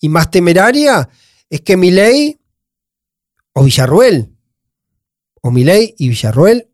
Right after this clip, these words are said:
o Milei, Villarruel y el micromundo que la rodea, esté pensando que lo que viene, que una eventual presidencia de Milei con una serie de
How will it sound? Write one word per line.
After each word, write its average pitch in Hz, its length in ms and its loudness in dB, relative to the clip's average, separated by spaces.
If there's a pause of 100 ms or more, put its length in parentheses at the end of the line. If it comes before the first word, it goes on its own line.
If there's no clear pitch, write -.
(160)
o 127 80 -10
Milei, 151 400 0
Villarruel 147 560 -2
y 143 80 -6
el 120 100 -6
micromundo 131 1000 -4 (480)
que 135 160 -2
la 139 120 0
rodea, 180 400 0
esté 185 300 -4
pensando 180 920 0 (680)
que 156 160 0
lo 160 160 0
que 170 140 0
viene, 247 580 0 (2750)
que 131 100 -6
una 143 240 2
eventual 156 460 2
presidencia 156 640 -2
de - 20 -2
Milei 165 360 0
con 135 160 -4
una 143 160 -4
serie 160 540 0
de 165 380 0